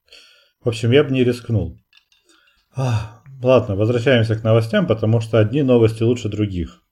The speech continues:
Вообще просто, э, подборочка, огонь. Ну, с-, например, вот в Чехии от-, священника отстранили от службы, потому что он,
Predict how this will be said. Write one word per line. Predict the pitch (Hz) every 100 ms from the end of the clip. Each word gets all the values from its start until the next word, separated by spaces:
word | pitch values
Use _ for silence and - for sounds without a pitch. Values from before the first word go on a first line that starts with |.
| _ _
Вообще | 113 110 107
просто, | 110 110 110 - 98
э, | 98 101 - 110 - - _ _ 165 - - _ _ _ _ _ -
подборочка, | 104 104 143 131 113 - -
огонь. | 107 107 101 104 95 80 - _ _ _ - _ _ _ _ _
Ну, | 180 160
с-, | 110
например, | 139 123 131 120 107
вот | 98 95
в | -
Чехии | - 180 180 123 110
от-, | 104 - - -
священника | - 131 113 127 101 92
отстранили | 98 - 107 110 107
от | 110 -
службы, | 202 220 139 107 -
потому | 110 107 117 147 185
что | - 135 123 117 110 -
он, | 135 151 156 151 -